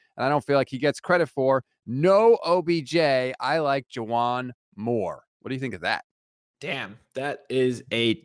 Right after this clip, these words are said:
Speaker 2: take. Um, Juwan Jennings, <laughs>
Speaker 1: <laughs>
Speaker 2: Juwan Jennings was fantastic on Sunday. I mean, he had a couple of plays on third down, and then the one that I vividly remember where the ball's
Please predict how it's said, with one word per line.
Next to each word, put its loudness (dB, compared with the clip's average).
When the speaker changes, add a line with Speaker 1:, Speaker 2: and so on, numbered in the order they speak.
Speaker 2:
take. -2
Um, -4
Juwan 4
Jennings, 2
<laughs> -20
Speaker 1:
<laughs> -10
Speaker 2:
Juwan 2
Jennings 2
was 4
fantastic -2
on -2
Sunday. 2
I -6
mean, -8
he -2
had -2
a -8
couple 2
of 4
plays 6
on -6
third 2
down, -4
and -10
then -10
the -4
one 0
that 0
I 0
vividly 0
remember -2
where 0
the -12
ball's 0